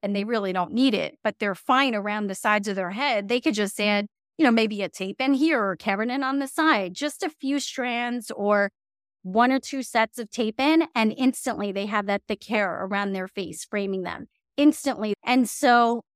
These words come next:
it's such a beautiful way, even for people, maybe some hairstylists are listening to this right now, and they're like, "Listen,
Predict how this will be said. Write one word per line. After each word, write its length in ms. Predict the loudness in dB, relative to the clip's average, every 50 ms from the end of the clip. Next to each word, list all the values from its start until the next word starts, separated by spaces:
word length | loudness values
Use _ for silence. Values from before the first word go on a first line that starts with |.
| _ -4
it's 180 | -4 -4 -2
such 240 | 0 -2 -2 0 0
a 80 | -2 -2
beautiful 560 | -2 -2 0 0 2 0 0 0 0 -2 0
way, 460 | 0 0 0 0 -2 -2 -4 -6 -10 -8
even 280 | -4 -2 2 2 2 2
for 180 | 4 0 -2
people, 580 | -2 -2 -8 -6 -4 0 0 2 2 2 0 -2 -4
maybe 260 | -4 -4 -4 -6 -8
some 240 | -6 -4 -2 0 0
hairstylists 640 | 0 0 -2 -2 0 0 0 2 0 -2 -2 -4
are 80 | -4 -2
listening 420 | -2 -2 -2 -2 -2 -2 -2 -2
to 120 | -4 -8 -10
this 240 | -10 -10 -10 -6 -4
right 200 | -4 -4 -4 -4
now, 360 | -6 -4 -4 -4 -4 -6 -8 _ _ _ _ _ _ _ -2
and 260 | 0 2 4 6 6
they're 180 | 4 4 4 4
like, 220 | 4 2 2 0 _ _ -6
"Listen, 540 | -4 -4 -4 -4 -6 -12 -12 -12 -14 -16